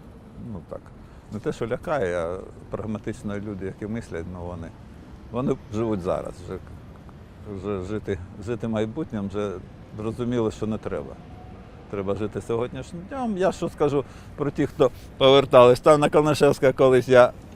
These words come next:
цю гуманітарку отримав, і там два дідуся розмовляли. Один каже: "Ось поїхав старий дурак, захотів на квартиру подивитись щось. Приїхав, там все пограбовано, все, не знаю.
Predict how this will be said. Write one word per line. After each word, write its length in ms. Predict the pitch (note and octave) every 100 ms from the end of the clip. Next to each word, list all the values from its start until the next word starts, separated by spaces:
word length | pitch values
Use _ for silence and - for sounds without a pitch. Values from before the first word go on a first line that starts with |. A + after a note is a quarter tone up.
| - - - - - - - A2 G#2+ - - -
цю 100 | G2+
гуманітарку 640 | G2+ A2 A2+ A#2+ A2+ C3
отримав, 520 | C3 E3+ F3+ A2 G2+
і 20 |
там 440 | G2+ B2+ A#2+ G#2+ G#2+
два 180 | A#2 A#2
дідуся 480 | A2+ A2+ - D#3+ D#3+
розмовляли. 640 | F#2+ G#2+ G2+ F2+ F#2 G2+
Один 200 | A2+ -
каже: 280 | B2 G#2+ B2
"Ось 220 | A2+ - - - - - - - - -
поїхав 440 | A2 G#2+ - G2+
старий 300 | - G2+ G2+
дурак, 380 | F#2+ G2+ C3+ F3
захотів 460 | A#2+ - G#2+ A2 G2+
на 120 | F#2+
квартиру 460 | A2+ G2 G2 F2 E2
подивитись 600 | F2 F#2+ E2+ D2 E2 -
щось. 160 | E2 - -
Приїхав, 460 | B2 G3 E3+ A#2
там 180 | G2+ G2
все 200 | - G2
пограбовано, 800 | - G2+ A2 A#2 F3+ D3+ A2 G2+
все, 200 | - F#2+
не 160 | A2 G2
знаю. 280 | F2+ C#2